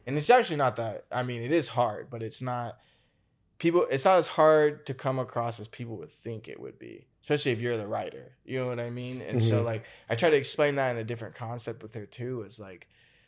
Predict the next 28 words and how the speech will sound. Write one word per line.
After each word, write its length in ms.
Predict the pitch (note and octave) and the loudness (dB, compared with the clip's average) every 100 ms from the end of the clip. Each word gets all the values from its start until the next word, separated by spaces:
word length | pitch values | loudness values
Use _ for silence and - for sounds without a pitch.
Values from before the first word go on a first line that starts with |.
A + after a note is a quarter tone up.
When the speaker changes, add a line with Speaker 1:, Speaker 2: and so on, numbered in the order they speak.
| _ - | _ -6
Speaker 1:
you 100 | A#2 | 0
know, 160 | B2 | 2
if 100 | A#2+ | 2
you 120 | B2 E3+ | 0 8
go 160 | F3+ | 10
out 260 | B2+ B2+ - | 10 6 4
there 160 | D3 | 4
and 120 | C3 A#2 | 4 0
you 60 | |
start, 320 | A2+ B2+ A2 | 0 0 2
like, 200 | G2 F#2 | 0 -4
doing 260 | G#2+ G#2+ G#2 | -4 -4 -6
your 160 | G2 B1 | -8 -8
own 220 | F2+ G2 | -10 -12
thing 460 | F2 F2+ G2 A2+ A2+ - - - | -12 -12 -12 -12 -14 -20 -20 -16
and, 160 | - G#2 | -12 -10
like, 360 | G2 C2+ - - | -10 -12 -18 -14
just 180 | - A2 | -8 -6
showing 360 | - A#2+ A#2 A#2+ | -4 -2 -4 -6
that 120 | G2+ | -8
you 100 | A2 | -8
have 260 | G#2+ A2+ G#2 | -6 -8 -6
work 300 | G2 G#2+ A2 | -10 -10 -12
to 100 | A2+ | -14
provide, 680 | - F#2+ F#2+ F#2+ G#2+ B2+ D3 _ _ _ _ _ _ - | -12 -12 -10 -8 -6 -8 -12 _ _ _ _ _ _ -4
it's 240 | A#2 A2 | -4 -2
gonna 260 | A#2+ A2+ A2 | -2 -2 -2
make 460 | G2+ G2+ - - | -6 -10 -14 -20